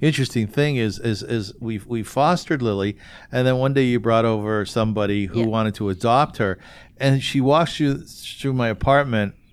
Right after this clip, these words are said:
Speaker 1: this person does, and I, and I turn to you and I go, "Roz, I, I'm not giving Lily up." <laughs> And you got really angry. <laughs> Remember how
Speaker 2: Did
Speaker 1: angry?
Speaker 2: I?
Speaker 1: Well, well, the expectation was this woman would leave with the, with the cat.
Speaker 2: Yeah. Although, I, to be honest, I have,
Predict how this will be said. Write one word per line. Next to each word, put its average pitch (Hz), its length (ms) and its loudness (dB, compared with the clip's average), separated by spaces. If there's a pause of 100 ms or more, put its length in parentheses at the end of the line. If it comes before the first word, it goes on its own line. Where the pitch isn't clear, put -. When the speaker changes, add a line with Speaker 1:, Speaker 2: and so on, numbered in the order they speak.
(120)
Speaker 1:
this 117 160 -4
person 101 380 -4
does, 101 300 -2 (480)
and 110 200 2
I, 107 140 2
and 107 220 -2
I 107 120 0
turn 165 240 -2
to 131 100 -6
you 113 40 -2
and 104 100 -2
I 104 40 -2
go, 101 180 -2
"Roz, 107 340 2
I, 110 180 -2
I'm 120 160 -2
not 113 180 -4
giving 107 280 -2
Lily 101 300 0
up." 104 180 -2
<laughs> - 20 -2
And 104 80 -2
you 135 140 2
got 139 120 0
really 135 300 2
angry. 110 420 -2 (240)
<laughs> - 240 -2
Remember 156 260 2
how 151 80 2
Speaker 2:
Did 120 160 4
Speaker 1:
angry? 392 120 0
Speaker 2:
I? 554 80 -6 (220)
Speaker 1:
Well, 202 240 8
well, 202 160 8
the 185 100 8
expectation 190 640 4
was 135 160 4
this 135 180 0
woman 147 320 0
would 120 120 2
leave 127 260 4
with 117 120 -2
the, 101 120 -6
with 110 180 -4
the - 60 -6
cat. 127 260 0
Speaker 2:
Yeah. 175 200 -6 (120)
Although, 226 500 4
I, 202 120 2
to 208 100 -10
be 240 120 0
honest, 202 320 2
I - 20 -4
have, 214 220 -4